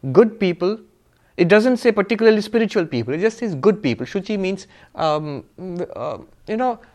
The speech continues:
decent people. And it also says prosperous. It, it won't, you won't be ab-, very poor. You might not be millionaires, but you won't be very poor either. Basically, it means it will give you a good base to start all over again.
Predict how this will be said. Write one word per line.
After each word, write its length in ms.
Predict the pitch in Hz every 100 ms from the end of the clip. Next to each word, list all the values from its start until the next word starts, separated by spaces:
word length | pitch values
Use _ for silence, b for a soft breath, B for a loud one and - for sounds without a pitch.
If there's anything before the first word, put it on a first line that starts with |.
| -
decent 380 | 160 220 190 -
people. 260 | 104 - - _ _ _ _ _ _ _ _ _ _ _ _ -
And 280 | 247 320 285
it 100 | 262
also 260 | 269 269
says 200 | 277 294
prosperous. 540 | - 254 262 - 214 185
It, 140 | 180
it 300 | 196 190 185
won't, 340 | 214 196 - - -
you 100 | 196
won't 240 | 214 202
be 140 | 180
ab-, 340 | 117 147 117 101
very 240 | 139 220
poor. 420 | 240 202 143 185 - _ -
You 100 | 190
might 220 | 233 226
not 220 | 208 185
be 320 | 170 160 151 b b b
millionaires, 800 | 113 113 123 170 240 190 135 190
but 220 | 202 196
you 80 | -
won't 160 | 214 226
be 80 | 208
very 200 | 196 196
poor 240 | 151 131
either. 260 | 104 - - _ b b b b b _ -
Basically, 380 | 127 208 262 254
it 100 | 233
means 300 | 190 202 214
it 100 | 190
will 120 | 175
give 220 | 143 151 160
you 140 | 180
a 60 | 147
good 400 | 127 151 107 95
base 400 | 151 180 175 -
to 100 | 135
start 380 | - 120 120
all 160 | 107 107
over 100 | 98
again. 340 | 92 87 110